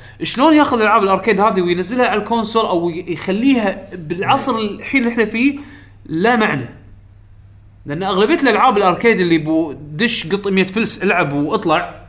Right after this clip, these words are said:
Speaker 1: العب شوية وامش، صارت ألعاب موبايل. يعني، الألعاب اللي بالفكر اللي هي شورت بيرست
Speaker 2: و-،
Speaker 1: وامش،
Speaker 2: أيوة.
Speaker 1: عرفت؟
Speaker 2: وصار مثلًا نزل على الكونسول وخل-، والناس قاعدة تلعبها على الكونسول.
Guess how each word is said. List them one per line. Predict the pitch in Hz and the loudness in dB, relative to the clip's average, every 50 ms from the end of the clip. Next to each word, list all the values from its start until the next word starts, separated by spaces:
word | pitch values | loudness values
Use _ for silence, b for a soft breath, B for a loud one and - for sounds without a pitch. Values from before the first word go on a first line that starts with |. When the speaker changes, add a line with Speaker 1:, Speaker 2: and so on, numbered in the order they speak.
| - - | -12 -8
Speaker 1:
العب | 175 175 160 156 147 | -6 -4 -4 -4 -6
شوية | 127 156 208 208 175 | -2 0 2 2 2
وامش، | 160 175 214 214 240 254 - - - | 2 0 0 -2 -2 -2 -6 -8 -4
صارت | - 233 247 240 226 | -2 0 0 2 2
ألعاب | 220 220 247 214 | 2 0 0 2
موبايل. | 226 262 240 175 139 123 120 123 - - - - - - - - - - - - - - - - - - - - - - - - - - - - | 2 0 0 0 -2 -4 -6 -10 -16 -20 -20 -20 -20 -20 -20 -20 -20 -20 -20 -20 -20 -20 -20 -20 -20 -20 -20 -20 -20 -20 -20 -20 -20 -20 -18 -12
يعني، | - 147 151 | -8 -6 -4
الألعاب | 160 165 160 196 196 170 | -2 0 2 2 2 0
اللي | 180 170 170 175 170 165 | 0 2 2 2 2 2
بالفكر | 170 170 156 - 214 214 - 175 | 0 -4 -4 -4 -4 -4 -2 -2
اللي | 156 156 147 143 147 156 | -2 -2 0 0 0 -2
هي | 139 | 0
شورت | - - 233 214 151 151 | 0 2 2 2 2 0
بيرست | 165 202 196 196 - 143 156 165 | 0 0 0 0 -2 -4 -4 -4
Speaker 2:
و-، | 175 | -4
Speaker 1:
وامش، | 175 151 127 - - - - | -6 -6 -8 -10 -14 -14 -12
Speaker 2:
أيوة. | 143 139 135 135 | -12 -10 -8 -6
Speaker 1:
عرفت؟ | 143 180 226 - - - | -4 -4 -4 -4 -8 -12
Speaker 2:
وصار | 170 180 190 185 - 202 185 160 147 143 | -14 -12 -10 -8 -6 -4 -4 -4 -6 -6
مثلًا | - 143 135 135 135 139 143 156 165 160 | -8 -8 -8 -8 -8 -10 -12 -12 -10 -8
نزل | 139 135 123 123 120 | -6 -6 -6 -6 -8
على | 117 120 123 123 | -8 -8 -8 -8
الكونسول | 117 135 139 131 127 127 151 160 170 175 175 | -8 -8 -10 -10 -10 -10 -8 -8 -8 -8 -10
وخل-، | 170 160 151 151 143 139 135 - 156 151 143 | -10 -10 -10 -12 -12 -14 -16 -16 -16 -14 -12
والناس | 135 139 147 156 143 - | -12 -12 -12 -12 -12 -10
قاعدة | 139 139 135 135 | -10 -12 -12 -12
تلعبها | 151 151 151 147 143 | -12 -12 -12 -12 -14
على | 143 139 | -14 -14
الكونسول. | - 165 143 - 110 | -14 -16 -16 -16 -16